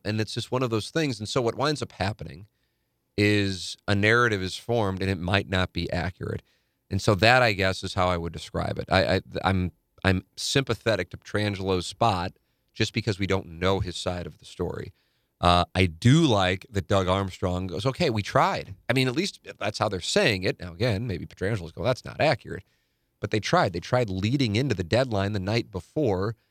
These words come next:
and then it got to a point where it's like, "Okay, we're not gonna wait around. We can't." They're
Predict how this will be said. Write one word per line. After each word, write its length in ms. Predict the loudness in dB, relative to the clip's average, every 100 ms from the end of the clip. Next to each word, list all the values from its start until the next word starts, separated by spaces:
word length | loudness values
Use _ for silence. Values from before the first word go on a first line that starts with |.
| _ _ _ _ -4
and 160 | -2 0
then 120 | 0
it 100 | 0
got 160 | 0 0
to 100 | -4
a 60 |
point 300 | -2 -4 -2
where 80 | -2
it's 120 | -2
like, 140 | -2 -4
"Okay, 400 | -2 0 0 -4 _ _ _ -8
we're 100 | -6
not 200 | -4 -6
gonna 120 | -4
wait 200 | -2 -2
around. 300 | -2 -2 -4
We 100 | -6
can't." 600 | -8 -10 -4 -4 -4 -10 _ _ _ -2
They're 160 | -2